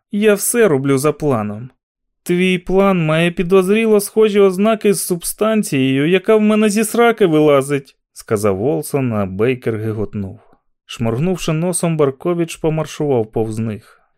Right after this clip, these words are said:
Олсон не втримався, щоб не вколоти його на прощання. "Ти, гляди, не зашпорайся, хлопче, попереджень більше не буде, вони просто..." Баркович навіть не озирнувся, і Олсон, згидившись, не договорив.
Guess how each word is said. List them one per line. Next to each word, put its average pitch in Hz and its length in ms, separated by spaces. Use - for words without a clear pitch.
Олсон 185 480
не 170 80
втримався, 139 680
щоб 104 260
не 104 80
вколоти 110 540
його 107 220
на 101 120
прощання. 104 760
"Ти, 185 260
гляди, 202 280
не 220 120
зашпорайся, 247 680
хлопче, 220 540
попереджень 302 640
більше 294 280
не 302 120
буде, 208 540
вони 240 220
просто..." 240 680
Баркович 202 720
навіть 196 280
не 185 120
озирнувся, 160 840
і 98 140
Олсон, 143 500
згидившись, 131 720
не 104 160
договорив. 101 640